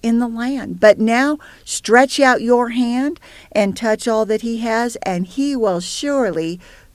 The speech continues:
curse you to your face." Satan insinuates Job's motivation to obey God is lust and greed for material wealth.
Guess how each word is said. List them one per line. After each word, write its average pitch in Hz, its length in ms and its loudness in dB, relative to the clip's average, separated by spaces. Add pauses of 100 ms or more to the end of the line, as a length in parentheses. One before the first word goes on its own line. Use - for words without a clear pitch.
(120)
curse 262 480 -2
you 156 320 -10 (100)
to 202 160 -10
your 180 360 -4
face." - 720 -8 (1300)
Satan 240 560 4
insinuates 220 1040 2
Job's 220 480 4
motivation 214 840 2 (400)
to 226 160 8
obey 214 360 4
God 190 300 2
is 190 140 -4
lust 233 500 -2
and 202 220 -2
greed 226 400 2
for 226 140 -2
material 202 600 0
wealth. 226 400 -6